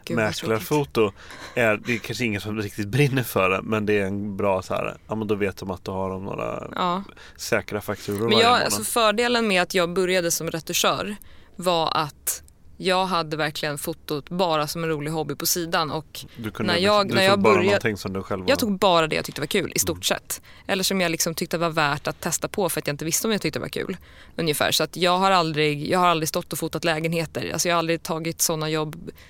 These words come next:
Speaker 1: så här, bara för att få in pengar på det sättet. Utan jag satsade inte fullt ut på fotot förrän jag visste exakt vad jag ville göra.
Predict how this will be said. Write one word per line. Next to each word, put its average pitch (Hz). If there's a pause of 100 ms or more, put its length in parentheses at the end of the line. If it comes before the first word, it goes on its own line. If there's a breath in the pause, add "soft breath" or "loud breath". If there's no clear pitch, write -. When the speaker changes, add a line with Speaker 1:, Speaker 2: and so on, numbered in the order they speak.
Speaker 1:
så -
här, 147 (300 loud breath)
bara 170
för -
att 147
få -
in 151
pengar 170 (640 soft breath)
på 175
det 147
sättet. -
Utan 151 (120)
jag 165
satsade 165
inte 151
fullt 147
ut 139
på 147
fotot 151
förrän 151
jag 143
visste 147
exakt -
vad 147
jag 139
ville 143
göra. 147